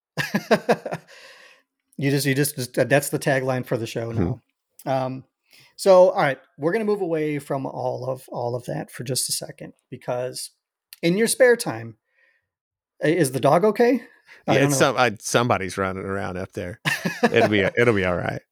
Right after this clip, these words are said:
Speaker 1: Yeah, you guys, you guys can't see what I see, but, uh, t-, t-,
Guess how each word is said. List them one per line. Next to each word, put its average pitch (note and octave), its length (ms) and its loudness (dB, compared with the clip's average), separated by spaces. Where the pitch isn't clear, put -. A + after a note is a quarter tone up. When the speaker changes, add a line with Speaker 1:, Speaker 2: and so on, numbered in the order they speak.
Speaker 1:
Yeah, C3 260 0
you F3 200 -2
guys, G#3 240 4
you D#3+ 100 -4
guys F#3+ 240 2
can't D#3+ 220 -4
see D#3+ 140 -4
what C3+ 120 -4
I C3 140 -8
see, C3 200 -10
but, B2+ 280 -12
uh, B2+ 300 -10
t-, E3+ 160 -18
t-, - 260 -20